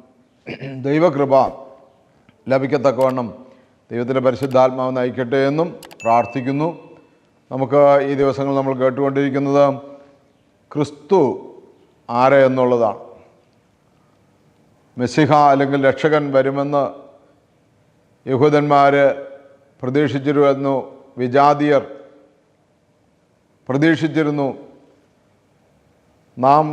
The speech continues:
ക്രിസ്തുവിനെ ഈ രണ്ടാമത്തെ വരവിനായി പ്രതീക്ഷിച്ചിരിക്കുന്നു. അപ്പോൾ നമ്മുടെ ജീവിതത്തിൽ നമുക്ക്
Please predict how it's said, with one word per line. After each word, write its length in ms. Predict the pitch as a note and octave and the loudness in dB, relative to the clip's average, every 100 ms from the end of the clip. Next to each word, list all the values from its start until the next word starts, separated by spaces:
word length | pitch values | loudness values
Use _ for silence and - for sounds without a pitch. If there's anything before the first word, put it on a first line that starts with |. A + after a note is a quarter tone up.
| B2 - - - | -8 -18 -20 -10
ക്രിസ്തുവിനെ 540 | C3+ - D#3+ D#3 D#3 C#3+ - - - _ _ _ _ - A2+ G#2+ F#2 _ _ C#3 | -8 -2 2 2 2 0 -4 -12 -20 _ _ _ _ -14 -12 -16 -20 _ _ -4
ഈ 40 | C3+ B2+ | -2 0
രണ്ടാമത്തെ 460 | C3+ D#3 D#3 D#3 D3+ | 2 2 2 2 2
വരവിനായി 500 | C#3 C#3 C#3 C#3 B2+ - - - _ _ _ _ _ _ | 2 2 0 0 -2 -10 -20 -20 _ _ _ _ _ _
പ്രതീക്ഷിച്ചിരിക്കുന്നു. 880 | C3 D3 C#3+ D3 B2 B2 G2+ F#2+ D#2 - _ _ _ _ _ _ _ _ _ _ _ _ _ _ _ _ _ _ _ | -2 -2 -2 -4 -4 -4 -6 -10 -14 -20 _ _ _ _ _ _ _ _ _ _ _ _ _ _ _ _ _ _ _
അപ്പോൾ 140 | C3 E3+ | 0 4
നമ്മുടെ 220 | E3+ E3+ E3 | 4 4 4
ജീവിതത്തിൽ 400 | E3+ F3 F3 F3 E3+ | 6 4 4 2 2
നമുക്ക് 300 | D#3+ C3 | 0 2